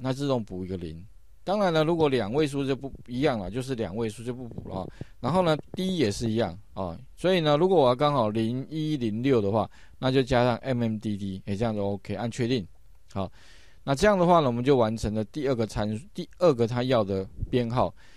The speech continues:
那第三个要什么呢？哎，第三个就是它要住几，哎，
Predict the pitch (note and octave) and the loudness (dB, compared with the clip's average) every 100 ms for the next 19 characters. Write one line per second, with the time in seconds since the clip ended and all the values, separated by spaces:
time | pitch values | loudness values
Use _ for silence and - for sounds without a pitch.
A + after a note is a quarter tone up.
0 | - - - G3 G3 G#3+ G#3+ G#3 G3 F3 | -20 -20 -8 -4 0 0 2 2 4 6
1 | E3 C#3 G2+ G2+ G2+ D3+ F3 E3+ D#3+ D#3 | 6 4 0 -2 -2 0 0 2 2 2
2 | C3+ C3 C3+ A#2+ - - D#3 E3 C#3 - | 0 0 0 -4 -4 -4 0 2 2 -2
3 | - F#3+ B2+ - - G#2 A2+ C#3+ - - | -4 -2 -2 -6 -8 -4 -2 -4 -6 -20
4 | - - - - - - | -20 -20 -20 -20 -20 -6